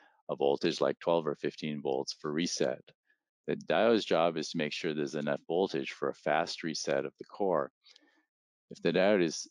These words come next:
very slow, it will cause a delay, which I will show you in the next slide. But here you can see the reset pulses have different delays. So here's this diode. You can see here, this is the delay for the reset is very short.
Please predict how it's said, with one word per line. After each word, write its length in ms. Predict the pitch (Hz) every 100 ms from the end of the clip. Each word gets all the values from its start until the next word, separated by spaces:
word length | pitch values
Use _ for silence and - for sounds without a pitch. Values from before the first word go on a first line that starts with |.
| -
very 220 | 82 78
slow, 420 | - - 98 82
it 100 | 78
will 180 | 78 73
cause 340 | - 85 78
a 80 | 76
delay, 560 | 65 78 82 80 73 76 -
which 220 | - 82
I 80 | 73
will 120 | 69
show 240 | - 95 76
you 40 |
in 60 | 69
the 100 | 69
next 280 | 90 -
slide. 420 | - 73 67 71 -
But 140 | -
here 160 | 78 104
you 160 | 113 98
can 160 | 80
see 220 | - 78
the 160 | 76 78
reset 400 | 90 - 80 65
pulses 420 | 71 69 - 78
have 220 | 69 69
different 360 | 65 73 76 73
delays. 640 | - 71 87 85 71 65 - _ _ _ _ -
So 200 | 73 76
here's 380 | 87 92 87 - _ -
this 300 | 85 - - -
diode. 380 | 78 78 80 82
You 120 | -
can 160 | 78 78
see 220 | - 92
here, 200 | 73 76
this 240 | 73 87 98
is 140 | 80 -
the 80 | 76
delay 460 | 76 71 80 80
for 180 | 80 85
the 140 | 73
reset 520 | 73 82 - 85 78 78 _ _ _ _ -
is 100 | 69
very 240 | 67 69
short. 500 | 67 - 98 98 104